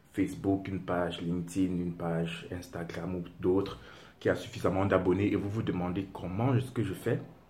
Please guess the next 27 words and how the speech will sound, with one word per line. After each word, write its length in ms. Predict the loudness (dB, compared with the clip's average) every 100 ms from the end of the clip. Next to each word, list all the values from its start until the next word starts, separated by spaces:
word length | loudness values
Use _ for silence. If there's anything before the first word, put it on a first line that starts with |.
| -20 -10 -4
comment 260 | 2 6
les 180 | 6 6
autres 200 | 4 4
font 300 | 2 4 4
justement 500 | 4 -2 -2 -2 -2 -6
grâce 240 | -6 -4
à 80 | -6
cette 260 | -2 -4 2
page, 300 | 4 4 2
grâce 220 | -2 -6
à 20 |
ces 160 | 0 2
pages 420 | 4 4 4 -2 -12 -18 -18 -18 -8 4
ou 140 | 8
à 60 | 8
un 100 | 8
blog 400 | 8 8 6 4
même 160 | 2
pour 160 | 0 0
gagner 240 | 0 2
de 100 | 0
l'argent. 380 | 0 -4 -4 -2
Alors, 240 | -2 -4
comment 240 | -4 0 0
ça 100 | -2
se 140 | -4
fait ? 280 | -2 0